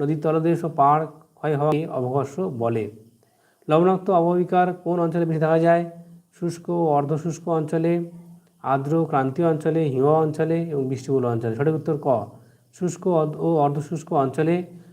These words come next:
কারণ শুষ্ক অর্ধশুষ্ক অঞ্চলে লবণ স্ফটিকের প্রসারণের ফলে শিয়া-, শিলা বিয়োজিত হয়। রাসায়নিক আবহবিকারের একটি উদাহরণ হলো অক্সিডেশন, কণার বিচ্ছেদ, স্বল্প মোচন,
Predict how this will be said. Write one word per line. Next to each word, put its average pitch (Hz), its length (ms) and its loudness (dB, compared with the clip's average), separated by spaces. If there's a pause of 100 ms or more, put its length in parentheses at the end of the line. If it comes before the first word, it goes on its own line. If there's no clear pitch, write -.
(120)
কারণ 147 220 4
শুষ্ক 160 300 -6
অর্ধশুষ্ক 170 400 -2
অঞ্চলে 175 280 0
লবণ 147 360 2
স্ফটিকের 165 480 -2
প্রসারণের 165 440 -2
ফলে 135 440 0 (380)
শিয়া-, 143 500 4
শিলা 143 500 2
বিয়োজিত 139 420 0
হয়। 123 320 4 (2500)
রাসায়নিক 190 380 4
আবহবিকারের 190 460 4
একটি 190 220 -2
উদাহরণ 170 320 4
হলো 160 280 4
অক্সিডেশন, 170 840 -2 (160)
কণার 139 300 0
বিচ্ছেদ, 170 460 -4 (420)
স্বল্প 143 300 0
মোচন, 156 640 0